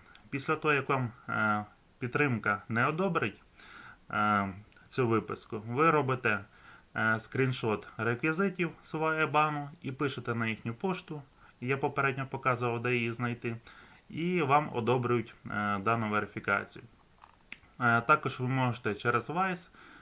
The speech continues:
загрузити, е, даний айбан, е, через Revolut, через Zen, е, також через, е, Genome. В принципі, підійде будь-який банк, де, відповідно, є, е, сепа.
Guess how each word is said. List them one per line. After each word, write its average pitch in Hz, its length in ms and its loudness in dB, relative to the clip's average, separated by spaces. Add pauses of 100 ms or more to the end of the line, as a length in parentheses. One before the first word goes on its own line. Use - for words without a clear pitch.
(120)
загрузити, 135 640 0
е, 120 120 -2 (800)
даний 120 420 2
айбан, 110 500 0 (460)
е, 110 220 0
через 110 340 2
Revolut, 160 640 2 (200)
через 107 460 0
Zen, 180 300 2 (560)
е, 110 600 2
також 147 320 0
через, 139 600 0 (100)
е, 110 360 0 (380)
Genome. 110 600 2 (480)
В - 20 -20
принципі, 180 460 0
підійде 131 420 -2
будь-який 117 480 -2
банк, 180 460 0
де, 127 160 -2
відповідно, 131 500 -2
є, 127 280 -2 (460)
е, 107 260 2
сепа. 101 460 -2